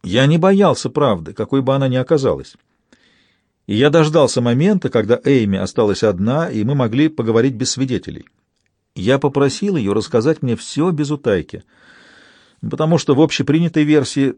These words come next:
согласно которой она сбежала и, возможно, убила своего любовника, было слишком много пробелов.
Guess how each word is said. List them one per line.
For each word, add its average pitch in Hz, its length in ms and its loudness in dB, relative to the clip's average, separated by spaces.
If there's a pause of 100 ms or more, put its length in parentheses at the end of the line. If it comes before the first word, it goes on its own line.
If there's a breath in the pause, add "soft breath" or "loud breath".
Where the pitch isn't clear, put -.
(100)
согласно 110 500 0
которой 113 400 2
она 113 360 2
сбежала 113 680 0
и, 104 160 -4
возможно, 107 460 -2
убила 101 480 -4
своего 98 340 -2
любовника, 127 600 0 (380 soft breath)
было 156 260 -4
слишком 151 360 -2
много 135 220 0
пробелов. 131 460 -2